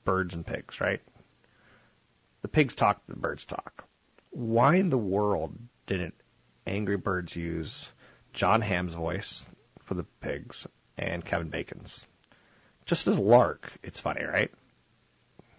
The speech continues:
You would have <laughs> gone, "That's cute." I should be in charge of casting, 'cause I certainly, for the birds, would have put the most famous bird of all, Big Bird,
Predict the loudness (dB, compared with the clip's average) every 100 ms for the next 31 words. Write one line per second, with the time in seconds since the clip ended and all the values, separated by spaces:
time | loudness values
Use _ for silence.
0 | _ _ _ _ _ _ _ _ 6 8
1 | 8 6 4 4 4 2 -2 2 2 0
2 | _ -20 -20 _ _ _ _ _ _ _
3 | _ 2 2 4 2 2 2 0 0 -6
4 | 2 4 4 0 -10 -2 -2 -2 -4 2
5 | 2 2 -2 -2 -4 -4 -4 -6 -10 -10
6 | -4 -6 -6 -20 -20 -20 -20 _ -6 -6
7 | -4 -4 -6 -4 -4 -2 -2 -4 -8 -16
8 | _ _ _ -4 -4 -4 -8 -10